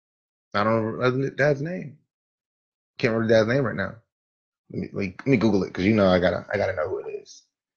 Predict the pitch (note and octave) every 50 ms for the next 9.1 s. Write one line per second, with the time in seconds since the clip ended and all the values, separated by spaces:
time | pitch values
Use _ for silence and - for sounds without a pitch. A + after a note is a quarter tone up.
0 | _ _ _ _ - A#1+ - - - - D#2 F2 - - - - - - - -
1 | - - - - _ _ _ _ _ _ _ _ _ _ _ _ _ _ _ _
2 | _ _ _ _ _ _ _ _ _ - G#2+ G#2+ G#2+ G#2 G2 G#2 G2+ G2 G2 G2
3 | F#2+ - - - - - - - _ _ _ _ _ _ _ _ _ _ _ _
4 | _ _ _ - - - - F2+ C2+ - - - - - - _ _ _ _ _
5 | _ _ _ - C#4+ C#4+ - _ _ _ _ _ _ _ _ _ _ _ _ _
6 | _ _ _ _ C#4+ C#4+ - E3 C#4+ _ _ C#4+ _ _ _ _ _ _ _ _
7 | _ _ _ _ _ _ _ _ _ _ C#4+ _ _ - C#4+ - - - - -
8 | - _ _ _ _ - F#2 - D3 D#3 B2+ G#2 F2+ E2+ D#2 - F2 E2 D#2 E2+
9 | F2+